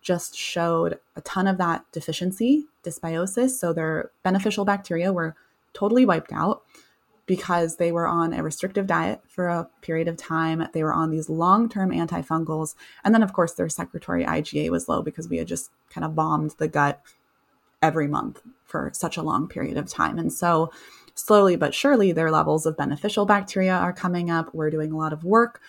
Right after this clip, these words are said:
on their sec I G A and managing stress, kind of treating them very holistically, and skin is trending in the right direction. It's not always that simple, but <laughs>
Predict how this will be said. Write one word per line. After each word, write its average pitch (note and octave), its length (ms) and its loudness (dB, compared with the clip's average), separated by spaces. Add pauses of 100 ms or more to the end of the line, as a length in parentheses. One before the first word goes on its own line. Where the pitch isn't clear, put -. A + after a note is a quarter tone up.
(200)
on F3 220 4
their E3 460 -2
sec F3+ 300 -4
I E3 140 -2
G F3 260 0
A B3 320 4 (340)
and E3 380 0
managing D#3 480 -6
stress, - 1120 0
kind F#3 140 -4
of E3+ 60 -4
treating G#3+ 280 2
them F#3 120 4
very E3 260 0
holistically, G#3+ 680 2
and E3 180 -2
skin - 280 -4
is - 160 -8
trending - 340 -8
in - 100 -6
the - 60 -12
right - 160 -10
direction. - 560 -16 (180)
It's - 120 -10
not A3 120 10
always G#3+ 160 4
that F#3 160 -4
simple, - 280 -10 (140)
but - 260 -4
<laughs> - 80 -20